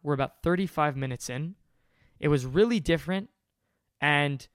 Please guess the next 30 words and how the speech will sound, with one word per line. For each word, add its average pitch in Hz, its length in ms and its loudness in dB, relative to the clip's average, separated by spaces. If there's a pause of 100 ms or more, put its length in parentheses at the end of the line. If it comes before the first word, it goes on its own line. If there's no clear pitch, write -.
(360)
look, 147 180 0
I 135 100 0
kinda 180 240 0
got 180 180 4
my 165 140 2
groove 156 280 -2
at 165 120 -2
the, 147 200 -4
I, 139 240 -4
I 139 40 -6
got 170 180 2
my 180 140 2
groove, 151 420 -2 (720)
but 156 220 4
it 160 60 10
was 139 180 2
really 208 220 2
interesting 151 440 -6
to 139 120 -12
do 131 160 -2
this, 151 240 -2
and 139 100 -6
it 135 40 -4
was 131 120 -6
a 131 60 -10
ton 170 240 -2
of 147 80 -4
fun, 131 200 -6
honestly. 135 540 -4 (1300)
But 143 440 2